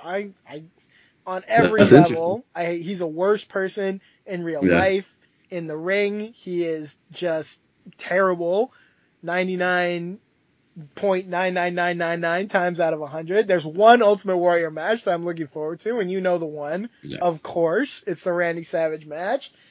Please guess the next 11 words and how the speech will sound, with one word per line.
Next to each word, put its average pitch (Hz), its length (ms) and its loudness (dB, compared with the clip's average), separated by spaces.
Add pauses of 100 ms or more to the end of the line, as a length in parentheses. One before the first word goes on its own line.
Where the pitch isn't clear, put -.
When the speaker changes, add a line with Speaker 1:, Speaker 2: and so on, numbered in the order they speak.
(140)
Speaker 1:
And 165 300 -6
this 233 380 6
ain't 190 360 -4
that. 175 380 4 (220)
Hercules 220 640 8
<laughs> - 0 -
deserves 196 480 4
better. 175 520 2 (320)
Ultimate 208 380 2
Warrior 190 420 2
sucks. - 680 -4